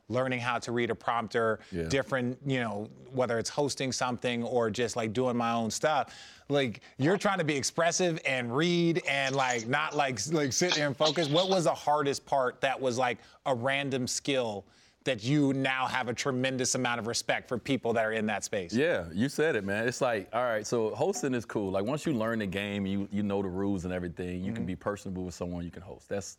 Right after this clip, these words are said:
Speaker 2: that's not easy, but that's cool. It's the, once the show over, "Okay, Dwayne, now the contestant just left. We need you to read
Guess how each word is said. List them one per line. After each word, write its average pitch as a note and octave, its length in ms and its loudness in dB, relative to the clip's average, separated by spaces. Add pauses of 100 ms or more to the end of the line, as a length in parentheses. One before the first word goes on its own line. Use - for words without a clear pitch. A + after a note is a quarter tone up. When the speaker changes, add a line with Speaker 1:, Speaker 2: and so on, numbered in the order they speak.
(140)
Speaker 2:
that's G2+ 260 -6
not G#2+ 260 -4
easy, A2 280 -2
but F2 160 -6
that's F#2 160 -8
cool. C#2+ 320 -18 (560)
It's C3+ 240 -4
the, G2+ 400 0
once A#2 240 -2
the A#2+ 80 -4
show A2+ 300 0
over, A2 280 -2
"Okay, A#2+ 320 -2
Dwayne, A2 480 -2 (220)
now G2+ 240 -4
the G2 80 -6
contestant A2 420 -2
just G#2+ 160 -4
left. G#2 160 2
We G#2+ 80 -2
need G#2 160 0
you G2 80 -2
to F#2 80 -4
read G#2 460 -2